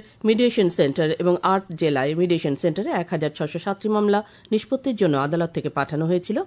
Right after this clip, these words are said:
ত্রিপুরা হাইকোর্টে মিডিয়েশন সেন্টারে চারটি মামলার নিষ্পত্তি হয়। দক্ষিণ জেলা মিডিয়েশন কেন্দ্রে চব্বিশটি, ধলাই জেলায় এগারোটি, পশ্চিম জেলায় তেত্রিশটি, ঊনকোটি জেলায় বারোটি মামলার নিষ্পত্তি হয়। তাছাড়া খোয়াই জেলার মিডিয়েশন কেন্দ্রে দশটি, উত্তর ত্রিপুরা জেলায় সতেরোটি, সিপাহীজলা জেলায় সাতটি এবং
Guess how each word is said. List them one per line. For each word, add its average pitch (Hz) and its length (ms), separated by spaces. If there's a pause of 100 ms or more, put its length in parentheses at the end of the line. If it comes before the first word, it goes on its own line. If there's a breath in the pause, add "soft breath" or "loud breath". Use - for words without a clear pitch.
(340 loud breath)
ত্রিপুরা 285 340
হাইকোর্টে 254 400
মিডিয়েশন 185 460
সেন্টারে 196 440 (560 soft breath)
চারটি 240 220
মামলার 165 360
নিষ্পত্তি 160 440
হয়। 220 220 (840 soft breath)
দক্ষিণ 226 380
জেলা 277 160
মিডিয়েশন 202 420 (120)
কেন্দ্রে 165 340
চব্বিশটি, 156 460
ধলাই 180 320
জেলায় 147 240
এগারোটি, 202 340
পশ্চিম 233 360
জেলায় 226 240
তেত্রিশটি, 220 460
ঊনকোটি 165 360
জেলায় 151 260
বারোটি 165 340
মামলার 156 320
নিষ্পত্তি 131 420
হয়। 117 200 (100)
তাছাড়া 175 280
খোয়াই 226 340
জেলার 196 300
মিডিয়েশন 139 420
কেন্দ্রে 170 340
দশটি, 160 400 (400 loud breath)
উত্তর 226 240
ত্রিপুরা 254 320
জেলায় 214 280
সতেরোটি, 190 460
সিপাহীজলা 151 580
জেলায় 165 340
সাতটি 180 300
এবং 175 140